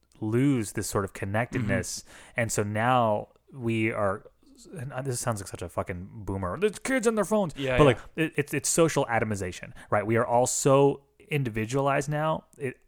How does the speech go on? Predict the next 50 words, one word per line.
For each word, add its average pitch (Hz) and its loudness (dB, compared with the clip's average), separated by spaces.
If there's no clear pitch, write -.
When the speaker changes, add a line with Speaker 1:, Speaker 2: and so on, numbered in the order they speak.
Speaker 1:
there's 120 0
kind 131 -2
of 117 -4
like, 104 0
like, 120 -8
um, - -8
for - -6
me, 127 -2
I 117 2
don't 127 -2
have 107 -2
any 110 -6
interest 101 -12
in 90 -12
going 101 -2
to 87 -6
church. - -2
Speaker 2:
Yeah. 117 -8
Speaker 1:
Even 120 -2
though 120 8
there 104 -2
is 101 -4
an 101 -6
objective 90 -4
benefit 110 -2
to 107 -8
me 104 -4
Speaker 2:
Mm-hmm. 85 -10
Speaker 1:
being 90 -12
there, 80 -16
right? 98 -4
Speaker 2:
Yeah. 120 -8
Speaker 1:
And 113 -6
even 151 -4
after 127 2
I 110 2
leave, 135 0
I 113 -6
feel 160 0
good. 151 0
But 120 2
it's - 0
like, 113 -2
in 135 -2
the 110 -2
moment, 101 0
I 117 0
don't 117 -2
wanna 78 -10
go. - -14